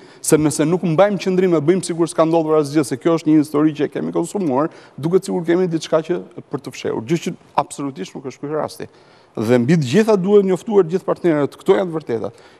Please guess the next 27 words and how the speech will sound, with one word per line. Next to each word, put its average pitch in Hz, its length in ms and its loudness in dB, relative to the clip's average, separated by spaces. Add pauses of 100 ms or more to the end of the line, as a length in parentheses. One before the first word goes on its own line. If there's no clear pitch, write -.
Mos 127 160 2
flisim 220 300 0
më 214 160 2
për 180 160 0
Partinë 190 260 0
Demokratike 175 600 0
si 170 80 -10
parti 156 320 -10
demokratike 156 720 -2 (480)
për 190 320 6 (260)
financime. 139 640 0 (340)
Nëse 135 300 2 (100)
keni 196 300 4
prova 165 480 2
për 123 160 -4
individ, 123 480 2
qoftë 165 240 2
ky 135 80 -4
Basha, 131 400 -2
qoftë - 400 -6
dikush 127 240 -8
tjetër, 190 320 2 (260)
bëjini 175 380 4
publike 185 340 0
dhe 202 140 -2
flisni 202 320 -8
në 190 100 -2